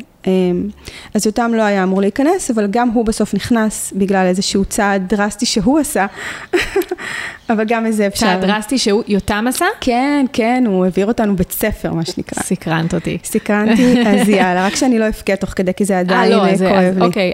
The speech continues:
Speaker 2: את יכולה
Speaker 1: אה,
Speaker 2: בקצרה ממש סתם,
Speaker 1: אני יכולה, אני
Speaker 2: אם את
Speaker 1: אנסה.
Speaker 2: כאילו בנוח
Speaker 1: למרות
Speaker 2: לש-,
Speaker 1: שגם אני
Speaker 2: לשתף.
Speaker 1: אבכה, זה רע בפודקאסט,
Speaker 2: לא,
Speaker 1: אה, לא?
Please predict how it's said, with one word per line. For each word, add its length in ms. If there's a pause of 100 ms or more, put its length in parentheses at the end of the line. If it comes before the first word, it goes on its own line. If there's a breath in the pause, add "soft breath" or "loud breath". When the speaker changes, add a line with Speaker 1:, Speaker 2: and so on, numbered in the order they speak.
Speaker 2:
את 80
יכולה 220
Speaker 1:
אה, 60
Speaker 2:
בקצרה 400
ממש 200
סתם, 240
Speaker 1:
אני 220
יכולה, 360
אני 120
Speaker 2:
אם 100
את 60
Speaker 1:
אנסה. 200
Speaker 2:
כאילו 280
בנוח 300
Speaker 1:
למרות 200
Speaker 2:
לש-, 100
Speaker 1:
שגם 160
אני 100 (160)
Speaker 2:
לשתף. 220
Speaker 1:
אבכה, 140
זה 140
רע 180
בפודקאסט, 720
Speaker 2:
לא, 240
Speaker 1:
אה, 60
לא? 140